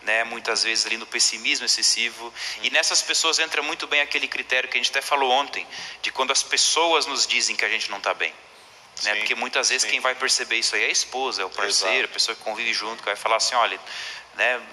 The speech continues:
Speaker 1: tá, parece que tá normal, mas eu sinto que você tá muito diferente, tá muito irritado", né?
Speaker 2: Uhum.
Speaker 1: Algum, alguma questão assim, né? Então é
Speaker 2: Interessante.
Speaker 1: interessante sacar, né?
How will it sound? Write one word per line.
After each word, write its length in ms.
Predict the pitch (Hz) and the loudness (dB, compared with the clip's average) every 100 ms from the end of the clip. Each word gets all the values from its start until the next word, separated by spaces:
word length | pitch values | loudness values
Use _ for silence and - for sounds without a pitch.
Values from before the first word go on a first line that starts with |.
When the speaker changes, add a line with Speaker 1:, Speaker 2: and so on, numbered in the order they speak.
| 92 - - - - | -16 -16 -20 -14 -6
Speaker 1:
tá, 120 | - | -4
parece 440 | - 127 135 160 | 2 4 4 2
que 40 | - | 0
tá 80 | 147 | 2
normal, 380 | 147 135 127 | 2 4 4
mas 160 | 156 156 | 4 2
eu 100 | 151 | 2
sinto 240 | - 151 | 2 2
que 80 | - | 0
você 100 | - | -2
tá 160 | - 151 | 0 -2
muito 280 | 143 131 - | -2 -8 -4
diferente, 340 | - 185 123 | -2 -2 0
tá 100 | 113 | -2
muito 280 | 123 156 143 | -2 -6 -8
irritado", 760 | 123 - 101 110 127 117 104 104 98 107 | -8 -4 2 4 4 0 -6 -14 -12 -4
né? 60 | |
Speaker 2:
Uhum. 60 | 110 | -4
Speaker 1:
Algum, 340 | 113 110 - | -4 -8 -10
alguma 260 | 107 110 120 | -10 -8 -8
questão 340 | - - 107 | -4 -6 -4
assim, 280 | 113 - 92 | -4 -4 -6
né? 160 | 87 98 - - | -8 -8 -6 -4
Então 180 | 104 104 | -2 0
é 180 | 120 | 0
Speaker 2:
Interessante. 320 | 127 - - - | -2 -2 -6 -2
Speaker 1:
interessante 460 | 117 113 117 113 | 0 2 0 0
sacar, 420 | - 127 - 92 | 0 0 2 2
né? 100 | 92 | 0